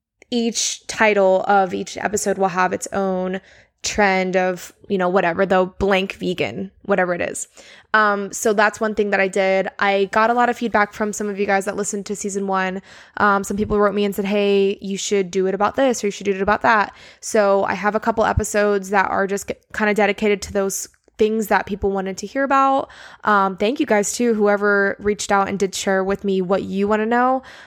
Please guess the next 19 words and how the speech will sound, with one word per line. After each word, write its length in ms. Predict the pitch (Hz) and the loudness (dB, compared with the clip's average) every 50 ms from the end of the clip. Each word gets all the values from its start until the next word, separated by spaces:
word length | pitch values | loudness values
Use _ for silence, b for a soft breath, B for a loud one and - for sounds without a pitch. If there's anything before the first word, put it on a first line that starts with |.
| B B | B B
um, 300 | - 208 202 185 185 190 | 2 2 2 2 0 -2
because 180 | 196 - 208 | -2 -2 0
that 120 | 208 190 - | -2 0 0
really 180 | 208 208 202 | 2 0 2
helped 200 | 196 196 190 - | 2 0 -2 -2
me 80 | 196 190 | 0 0
out, 160 | 190 180 180 | 0 0 0
'cause 100 | 196 - | -2 -6
I 60 | 202 | -6
was 100 | 196 185 | -6 -6
like, 120 | - 196 - | -8 -10 -10
"Oh 80 | - 254 | -8 -8
my 140 | 240 233 240 | -6 -4 -4
goodness, 260 | 247 226 208 - - | -4 -6 -6 -6 -6
what 280 | 220 220 233 285 269 277 | -6 -2 0 0 0 0
do 100 | 247 226 | 0 -2
I 80 | 220 | -2
talk 240 | 208 214 208 220 - | -2 -2 -4 -4 -4
about? 400 | 190 175 175 165 170 - - | -2 -2 -2 -2 -2 -4 -6